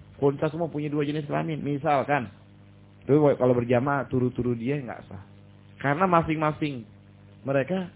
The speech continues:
masih ada keraguan. Ada kemungkinan laki-laki, ada kemungkinan perempuan. Si makmum, tiap makmum ya, jumlah lima puluh orang tuh ada tia-, ada di, pada setiap itu individu, ada kemungkinan laki-laki dan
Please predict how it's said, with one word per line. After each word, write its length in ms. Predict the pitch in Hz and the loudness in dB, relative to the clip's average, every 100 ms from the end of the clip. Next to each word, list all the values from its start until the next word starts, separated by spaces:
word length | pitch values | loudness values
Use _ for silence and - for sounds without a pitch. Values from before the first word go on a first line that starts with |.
| - | -16
masih 320 | - 131 127 139 | -8 -6 -4 -4
ada 80 | |
keraguan. 560 | 143 135 131 135 120 98 | -4 -4 -4 -4 -6 -8
Ada 160 | 107 117 | -8 -6
kemungkinan 400 | 113 110 107 104 | -6 -8 -6 -6
laki-laki, 400 | 104 107 170 131 | -6 -6 -6 -8
ada 80 | |
kemungkinan 320 | 110 104 104 95 | -8 -8 -8 -8
perempuan. 400 | 95 92 95 98 | -8 -10 -12 -12
Si 80 | 107 | -10
makmum, 320 | 123 107 131 123 | -6 -6 -6 -4
tiap 240 | 185 180 147 | 0 0 0
makmum 480 | 143 143 151 131 - - - - - - - - | -2 -2 -2 -4 -10 -20 -20 -20 -20 -20 -14 -2
ya, 160 | 127 127 | -2 2
jumlah 400 | 123 127 131 127 | 2 6 6 6
lima 240 | 123 127 | 4 2
puluh 240 | 127 143 | 4 2
orang 80 | 160 | 2
tuh 80 | - | 0
ada 240 | 131 131 135 - | -2 -2 -4 -6
tia-, 240 | 151 151 | -2 0
ada 240 | - 139 139 | 0 -2 -4
di, 320 | - 113 131 | -8 -10 -2
pada 160 | 127 131 | 0 -2
setiap 400 | 131 127 131 123 | -4 -2 -2 -2
itu 400 | - 120 123 117 107 - - - | -6 -6 -2 -4 -6 -18 -20 -12
individu, 640 | 120 123 113 110 170 190 - - - | -4 -2 0 2 2 2 -4 -20 -12
ada 160 | 104 110 | -8 -6
kemungkinan 400 | 107 101 107 98 | -8 -8 -6 -6
laki-laki 560 | - 101 92 98 135 - - - 104 | -8 -8 -8 -8 -10 -12 -16 -8 -4
dan 240 | 120 | -4